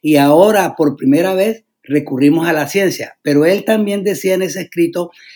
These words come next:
que el problema con la ciencia es que su función es dudar, y duda demasiado. Entonces,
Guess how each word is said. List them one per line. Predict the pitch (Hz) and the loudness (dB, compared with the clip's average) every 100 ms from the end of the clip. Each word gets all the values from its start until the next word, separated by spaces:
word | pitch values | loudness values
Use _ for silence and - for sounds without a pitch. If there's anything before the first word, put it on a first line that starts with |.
| _ | _
que | 156 | -2
el | 147 | -2
problema | 147 143 170 220 | 0 2 2 0
con | 214 190 | -2 0
la | 175 165 | 0 0
ciencia | - 170 151 - 190 208 _ _ _ - | 2 2 2 -2 -6 -6 _ _ _ -6
es | 151 147 | -4 -4
que | - 180 | -4 -2
su | - 175 | 0 -2
función | - 165 143 180 185 196 | 0 0 0 0 0 0
es | 185 156 | -2 -2
dudar, | 180 165 208 180 - _ _ _ - | 0 2 2 0 -6 _ _ _ -4
y | 170 151 | 2 4
duda | 180 196 202 | 4 4 4
demasiado. | 175 151 127 208 185 131 110 - - | 2 0 -2 0 0 0 -6 -16 -8
Entonces, | - 135 165 160 220 220 | -4 -2 -2 0 0 -2